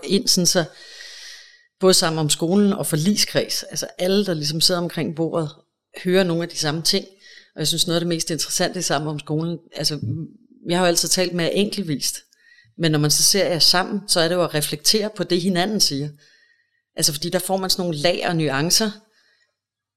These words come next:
i tingene, som man faktisk ikke gør ellers, og der giver det ufatteligt meget mening først at have fået et oplæg fra praksis, og så reflektere i fællesskab hen over det. Det er også enormt interessant politisk, altså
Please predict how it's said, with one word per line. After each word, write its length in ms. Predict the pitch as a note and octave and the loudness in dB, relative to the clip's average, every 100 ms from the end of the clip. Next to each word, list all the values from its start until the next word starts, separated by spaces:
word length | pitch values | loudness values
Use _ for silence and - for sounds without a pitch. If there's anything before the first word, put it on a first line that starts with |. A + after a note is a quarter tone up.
| _ _ | _ _
i 80 | G3 | 0
tingene, 300 | - G3 F3+ | 2 0 0
som 160 | E3 | -2
man 100 | D3+ | -2
faktisk 260 | C#3+ E3 E3+ | -2 -2 -2
ikke 120 | F#3 | -2
gør 120 | F3 | -2
ellers, 300 | D3 C#3 G2+ | -2 -2 -4
og 200 | - F#3 | -6 -4
der 80 | F#3 | -4
giver 260 | F3+ F#3 E3 | -2 0 0
det 180 | D#3+ D#3 _ - | 0 -8 _ -14
ufatteligt 520 | D#3+ - G3+ G3+ F3+ | -10 0 0 2 -4
meget 200 | C#3+ C#3 | -2 -2
mening 300 | C#3+ C#3 D#3 | -2 -2 -4
først 320 | - F3 F#3 | 0 2 2
at 100 | - | 0
have 80 | D3+ | -4
fået 160 | B2+ D#3 | -2 0
et 60 | D#3 | 0
oplæg 360 | D3 D#3+ B2+ E2+ - _ _ _ - - | -2 -2 -6 -8 -18 _ _ _ -12 -4
fra 100 | D#3+ | -4
praksis, 600 | - D3+ D#3 - G3 - - _ _ _ _ | 0 -2 2 2 2 0 -2 _ _ _ _
og 100 | D#3+ | 0
så 100 | E3+ E3 | 0 0
reflektere 440 | D3 D3+ D3+ F#3 | -4 -4 -4 -4
i 40 | D#3+ | -2
fællesskab 480 | E3+ D3+ - C#3 | -4 -4 -4 -6
hen 180 | C#3 E3+ | -6 -6
over 200 | D3+ B2 | -6 -8
det. 200 | C#3+ C#3 - _ _ _ _ _ | -10 -12 -12 _ _ _ _ _
Det 80 | D#3 | 0
er 40 | |
også 160 | D#3+ F3 | 2 4
enormt 240 | D#3 E3 | 2 0
interessant 440 | D#3 - - D#3 - | 0 0 0 -2 -4
politisk, 480 | D#3+ D3 D#3 F#3 - | -4 -2 0 -2 -2
altså 180 | - B2+ | -10 -10